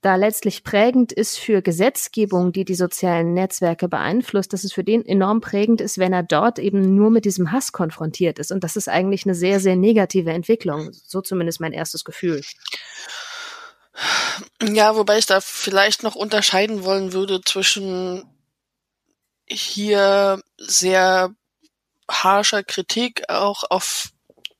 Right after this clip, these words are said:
Speaker 2: die, äh, die gesetzgeberischen Vorhaben
Speaker 1: Mhm.
Speaker 2: bezogen, äh,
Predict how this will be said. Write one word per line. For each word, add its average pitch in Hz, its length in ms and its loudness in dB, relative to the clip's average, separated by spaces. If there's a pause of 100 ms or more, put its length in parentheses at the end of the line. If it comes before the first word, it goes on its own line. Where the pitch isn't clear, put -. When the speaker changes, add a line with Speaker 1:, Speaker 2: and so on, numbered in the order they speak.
(200)
Speaker 2:
die, 180 460 -4
äh, 151 260 -4 (500)
die 185 240 -10
gesetzgeberischen 180 1200 0 (680)
Vorhaben 214 840 2
Speaker 1:
Mhm. 220 60 -6
Speaker 2:
bezogen, 233 680 -4 (500)
äh, 196 180 -2